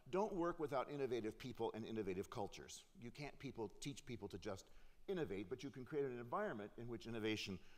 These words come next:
is critical. So what is innovation, and how do you foster it? I think it's a state of time in a mature society. I think it's the sum of learning and experience and knowledge and the arts from previous centuries.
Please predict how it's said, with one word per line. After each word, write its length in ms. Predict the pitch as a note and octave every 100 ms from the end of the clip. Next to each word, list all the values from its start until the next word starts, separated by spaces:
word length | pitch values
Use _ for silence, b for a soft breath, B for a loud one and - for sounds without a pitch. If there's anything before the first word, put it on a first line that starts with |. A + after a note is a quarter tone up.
| B
is 160 | - G#2
critical. 460 | - F#2 D2+ B1 - - b b
So 280 | F3+ E3+ - - -
what 260 | G#3 A#3 G#3+
is 340 | F3 E3 - -
innovation, 500 | C3 G2+ E2+ - - - -
and 100 | G2
how 200 | A2+ B2
do 80 | B2
you 100 | A#2+
foster 400 | A2+ F2+ F2+ -
it? 100 | C#2 - b b b -
I 100 | A3+
think 220 | A3+ G#3
it's 100 | -
a 80 | F#3+
state 340 | - E3 D#3+
of 140 | D#3
time 460 | - C3+ G#2+ D#2+ F#2+ - - -
in 80 | B2
a 40 | A2+
mature 320 | A2+ B2+ A#2
society. 520 | G#2+ F#2 F2 C2+ A#1 - _ - - - b b b
I 100 | C#3+
think 160 | D#3
it's 140 | C#3+ -
the 100 | B2
sum 520 | - - E3 F3+ G3+
of 180 | - A#2
learning 340 | A#2+ A#2+ B2+ C#3 B2+ -
and 80 | A#2+
experience 680 | G2+ - C3 B2 B2+ B2+ -
and 140 | A2
knowledge 460 | G#2 G#2 G2+ G#2 -
and 100 | G2
the 120 | G#2
arts 320 | F#2 F#2+ - - b b b
from 140 | A2
previous 360 | G#2 A#2+ G2 F#2+
centuries. 500 | F2+ E2 - -